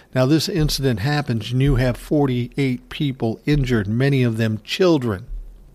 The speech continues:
You want to get them to a hospital as quickly as possible, and there was one within a few miles away from where the incident happened. Unfortunately, they couldn't go there because, well, it was ninety-one percent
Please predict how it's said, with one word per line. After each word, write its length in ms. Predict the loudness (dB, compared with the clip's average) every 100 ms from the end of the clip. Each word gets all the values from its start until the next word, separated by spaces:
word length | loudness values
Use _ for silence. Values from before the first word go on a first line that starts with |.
| _ _ _ _ -20 -20 -20 -20 -4
You 160 | 2 4
want 320 | 4 2 0
to 100 | 0
get 240 | 2 2
them 240 | 2 0 0
to 220 | -2 -2
a 40 |
hospital 640 | -2 -4 -4 -2 -2 0 -2
as 120 | -4
quickly 420 | -4 -4 0 -2
as 140 | -2 -2
possible, 640 | 0 0 -2 -4 -2 -2
and 120 | 0
there 120 | 0
was 180 | 0 -2
one 300 | 0 2 2
within 260 | 0 0 -2
a 80 | -4
few 240 | -4 -2
miles 480 | -2 -2 -4 -4 -4
away 400 | 0 2 2 0 -6 -20 -6
from 180 | 0 2
where 180 | 2
the 220 | 0 -2 -2
incident 480 | -4 -2 -4 -4
happened. 460 | -2 -2 -2 -4 -14 -18 -20 _ -20 -20 -14 -4
Unfortunately, 800 | -2 4 4 4 -2 -2 0 2
they 220 | 2 -2
couldn't 480 | 0 -2 0 -2 0
go 320 | 2 4 2
there 340 | 0 0 0
because, 580 | 0 -2 0 0 0 0
well, 240 | 2 2
it 120 | 0 0
was 220 | -2 0
ninety-one 840 | 0 2 0 0 0 0 0 -2
percent 600 | -2 -4 -4 -2 -2 -2